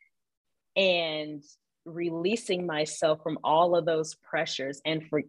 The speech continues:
forgiving myself for all of those, in all of those ways I was trying to have that performance just to be accepted by another person.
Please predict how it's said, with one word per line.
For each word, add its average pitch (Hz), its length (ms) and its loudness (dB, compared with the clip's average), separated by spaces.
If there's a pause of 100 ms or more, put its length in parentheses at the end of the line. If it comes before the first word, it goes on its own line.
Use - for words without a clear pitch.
(160)
forgiving 170 520 6
myself 151 520 6
for 151 180 4
all 165 280 8
of 156 120 2
those, 156 440 2
in 151 100 -2
all 156 220 2
of 165 60 2
those 156 260 0
ways 147 320 2
I 131 180 2
was 143 160 -8
trying 143 280 0
to 139 60 -2
have 143 240 2
that 147 160 0 (100)
performance 170 920 0 (1000)
just 185 300 6
to 175 60 2
be 151 180 4
accepted - 520 0
by 131 180 0
another 120 360 -2
person. - 540 -8